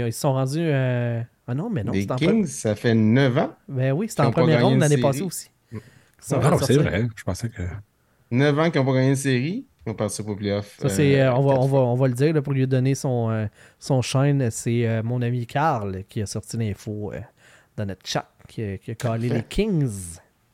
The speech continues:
Speaker 1: like a
Speaker 2: Ça,
Speaker 1: pro.
Speaker 2: c'est l'autre, il en manque un, qu'ils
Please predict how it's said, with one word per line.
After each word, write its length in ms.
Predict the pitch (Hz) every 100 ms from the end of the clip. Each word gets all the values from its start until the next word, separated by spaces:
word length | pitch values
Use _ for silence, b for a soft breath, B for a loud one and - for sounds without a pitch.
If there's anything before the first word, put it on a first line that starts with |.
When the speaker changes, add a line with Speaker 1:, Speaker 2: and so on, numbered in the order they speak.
| -
Speaker 1:
like 220 | 110 107
a 60 | 107 -
Speaker 2:
Ça, 120 | 156
Speaker 1:
pro. 60 | 175
Speaker 2:
c'est 120 | 104
l'autre, 420 | 98 120 - 185 110
il 120 | 101
en 40 |
manque 220 | 107 110 - 180
un, 180 | 220 240 B B B _ _
qu'ils 360 | - 135 160